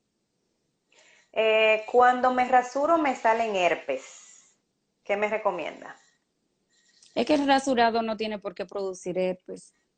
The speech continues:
Speaker 2: Eh, cuidado si tú estás confundiendo el herpes con alguna laceración que te produce en el rasurado.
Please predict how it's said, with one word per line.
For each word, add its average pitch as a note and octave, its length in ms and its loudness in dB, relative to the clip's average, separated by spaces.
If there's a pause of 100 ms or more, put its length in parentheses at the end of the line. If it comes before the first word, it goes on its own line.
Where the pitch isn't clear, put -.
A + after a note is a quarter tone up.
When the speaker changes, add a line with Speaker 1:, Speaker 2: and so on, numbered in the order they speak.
(140)
Speaker 2:
Eh, A3+ 340 4
cuidado A#3+ 280 2
si C#4 140 -8
tú C4+ 100 -6
estás C4 280 -8
confundiendo B3 680 -8
el G3+ 140 -6
herpes C4+ 720 -6
con G#3 200 -6
alguna G#3 1080 -4
laceración A3 1000 -2
que G#3 120 -8
te F#3+ 100 -12
produce A3 920 -6
en G3 80 -8
el F#3 160 -10
rasurado. F3+ 560 -10